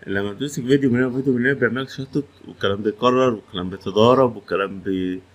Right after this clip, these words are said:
بيخش في بعض و-، وما توصلش للحاجة اللي انت عايزها، مش هتحترف.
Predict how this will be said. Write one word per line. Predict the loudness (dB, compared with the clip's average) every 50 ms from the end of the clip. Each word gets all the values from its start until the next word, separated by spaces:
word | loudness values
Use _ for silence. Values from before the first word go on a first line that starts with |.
| _ _ _ _ _ _ -12 -12
بيخش | -8 -4 -4 -4 -4 -4 -8
في | -4
بعض | 2 4 6 6 6 6 4
و-، | 2 0 0 0 -2 0 0 0 0 -2 -6
وما | -10 -6 -6 -6
توصلش | -8 -8 -10 -4 -4 -4 -4 -4 -8
للحاجة | -8 -12 -10 -10
اللي | -10 -8
انت | 2 4
عايزها، | 4 4 4 0 -14
مش | -14 -10 -10
هتحترف. | -10 -10 -12 _ _ 2 2 2 2